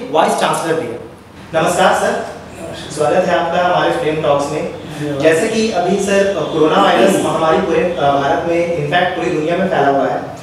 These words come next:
Speaker 1: और सबसे ज़्यादा कमोबेश भारत में ही सिर्फ बत्तीस करोड़ स्टूडेंट्स से प्रभावित हो चुके हैं। तो सर, ऑनलाइन स्टडीज ये कहाँ तक, अ, स्टूडेंट तक पहुँचाया जा रहा है या फिर ये कैसे आप देखते हैं इस ऑनलाइन स्टडीज को आजकल?
Speaker 2: देखिए,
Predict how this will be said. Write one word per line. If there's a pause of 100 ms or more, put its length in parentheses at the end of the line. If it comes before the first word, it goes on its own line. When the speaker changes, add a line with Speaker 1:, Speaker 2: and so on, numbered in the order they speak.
(260)
Speaker 1:
और
सबसे
ज़्यादा
कमोबेश (480)
भारत
में
ही
सिर्फ
बत्तीस
करोड़
स्टूडेंट्स
से
प्रभावित
हो
चुके
हैं। (760)
तो
सर, (180)
ऑनलाइन
स्टडीज
ये
कहाँ
तक, (240)
अ,
स्टूडेंट
तक
पहुँचाया
जा
रहा
है
या
फिर
ये
कैसे
आप
देखते
हैं
इस
ऑनलाइन
स्टडीज
को
आजकल?
Speaker 2:
देखिए,